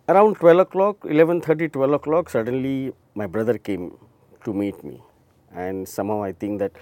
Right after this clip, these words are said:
my wife has spoken to him. This is what he's very upset about it. And my brother Rajnikant used to always motivate from the, my childhood. Uh, like I said, we used to always play tennis ball, cricket.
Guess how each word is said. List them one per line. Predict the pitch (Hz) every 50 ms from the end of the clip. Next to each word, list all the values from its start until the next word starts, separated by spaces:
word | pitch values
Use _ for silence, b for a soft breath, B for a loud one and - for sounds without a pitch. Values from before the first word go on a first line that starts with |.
| B B B B B
my | 101 101 98
wife | 95 95 98 104 - -
has | 98 95 -
spoken | - - 90 87 - 95 92 90 -
to | 95 95
him. | 92 92 95 80
This | 90 - -
is | 92 85 80
what | 78 85 - - -
he's | 104 95 80
very | 80 85 90 87 87 85
upset | 85 - - - 85 - -
about | 67 58 67 69 -
it. | 87 85 - _ B B B B B B B
And | B 107 117 131 127
my | 127 123
brother | 117 101 117 117 110 131 117
Rajnikant | 117 113 101 98 101 120 117 - 123 123 120 120 107
used | 110 117 117 - - -
to | 123 -
always | - 110 110 113 113 110 127 127 123 110 113
motivate | 95 98 98 98 - 104 110 110 110 - -
from | - 107 104
the, | 101 98
my | 95 95 92
childhood. | - - 78 82 85 78 71 69 67 - _ _ b b b b b b b b
Uh, | 82 82 82 82 78 73
like | 90 98 92 -
I | 92 90
said, | 85 - 87 85 80 71 - _ -
we | 92 95
used | 92 92 92 85 - -
to | 90 85
always | 87 87 87 85 82
play | - - 85 87
tennis | 82 - 85 80 80 85 80
ball, | 76 78 78 73 73
cricket. | - - 69 - - 69 65 -